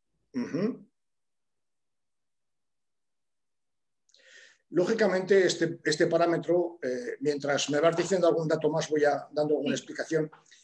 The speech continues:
Speaker 1: eh, es muy relativo. Es decir, todo dependerá del tipo de empresa y, sobre todo, del momento, ¿eh? Del aquí y la, el ahora. Es decir, eh, una empresa manufacturera, industrial, como la que está descrita,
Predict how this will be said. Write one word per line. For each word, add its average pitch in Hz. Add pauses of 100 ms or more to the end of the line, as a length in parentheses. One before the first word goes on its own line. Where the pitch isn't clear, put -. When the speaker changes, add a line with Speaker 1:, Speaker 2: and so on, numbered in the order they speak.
(160)
Speaker 1:
eh, 156 (400)
es 170
muy 196
relativo. 151
Es 135
decir, 151
todo 180
dependerá 170
del 156
tipo 170
de 151
empresa 170 (220)
y, 170
sobre 175
todo, 220 (320)
del 165
momento, 165
¿eh? 185
Del 147
aquí 180
y 175
la, 127
el 127
ahora. 107 (240)
Es 143
decir, 156 (360)
eh, 151
una 202
empresa 185
manufacturera, 147
industrial, 127
como 127
la 123
que -
está 165
descrita, 165